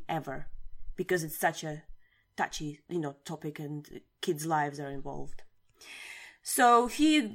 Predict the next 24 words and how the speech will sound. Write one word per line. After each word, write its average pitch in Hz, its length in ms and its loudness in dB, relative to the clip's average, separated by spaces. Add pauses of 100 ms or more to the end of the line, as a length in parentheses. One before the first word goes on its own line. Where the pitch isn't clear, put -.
(140)
gone 240 180 8
out 214 380 8 (160)
and 277 180 4
made 202 240 6
the 226 60 2
movie 175 360 4
called 170 300 -4
Vaxxed, 135 380 -4 (680)
From 180 180 -4
Cover-Up 185 360 4
to 175 100 -8
Catastrophe, 269 580 2 (100)
which 226 180 -2
of 202 140 -4
course 202 280 2
promotes 185 600 0 (360)
the 190 80 2
fact 165 360 6
that 170 180 -2
vaccines 175 580 -4
cause, 156 360 -8
uh, 156 160 -10
uh, 156 140 -8
autism. 143 580 -10